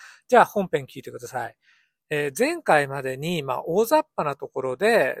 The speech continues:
大腸菌の環状日本差ディーエヌエーの複製の話をしました。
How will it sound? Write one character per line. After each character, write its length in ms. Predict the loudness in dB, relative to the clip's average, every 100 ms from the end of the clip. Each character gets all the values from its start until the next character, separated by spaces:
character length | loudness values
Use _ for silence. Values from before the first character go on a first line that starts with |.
| -2
大 180 | 0 0
腸 180 | -2 -6
菌 200 | -8 -6
の 120 | -6
環 340 | 0 0 0
状 160 | -2 -4
日 140 | -4
本 240 | -4 -6 0
差 180 | 2
デ 120 | 2 -2
ィ 80 | -2
ー 60 |
エ 40 | -2
ヌ 80 | -2
エ 40 |
ー 20 |
の 140 | -6 -12
複 160 | -14 -2
製 200 | 0 0
の 80 |
話 440 | -4 -6 -6 -4 -4
を 60 |
し 180 | -4 -8
ま 140 | -10 -10
し 120 | -4
た。 280 | 0 0